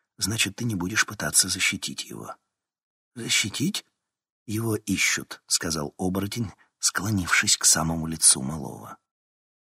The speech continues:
«Ищут ещё более опасные люди. Я могу отдать им тебя, и они не будут с тобой церемониться. А могу передать им адрес профессора, который ты мне назовёшь. Ты ведь знаешь его адрес?»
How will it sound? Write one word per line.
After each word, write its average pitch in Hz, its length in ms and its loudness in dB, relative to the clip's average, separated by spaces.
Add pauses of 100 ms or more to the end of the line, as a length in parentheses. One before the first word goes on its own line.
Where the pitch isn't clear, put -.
(200)
«Ищут 90 560 2
ещё 92 420 -2
более 71 500 -2
опасные - 560 0
люди. 60 360 -12 (720)
Я 104 100 0
могу 123 260 0
отдать 120 400 0
им 117 140 2
тебя, 123 460 4
и 82 80 2
они 95 240 0
не 110 100 0
будут 92 300 0
с - 80 6
тобой 69 260 -4
церемониться. 69 840 0 (460)
А 76 140 -4
могу - 260 -12
передать 82 480 -2
им 104 120 2
адрес 85 360 2
профессора, - 640 0
который 71 320 -12
ты 67 140 -12
мне 64 160 -8
назовёшь. 65 640 -4 (540)
Ты 67 100 -10
ведь - 160 0
знаешь - 460 0
его 67 180 -8
адрес?» - 540 0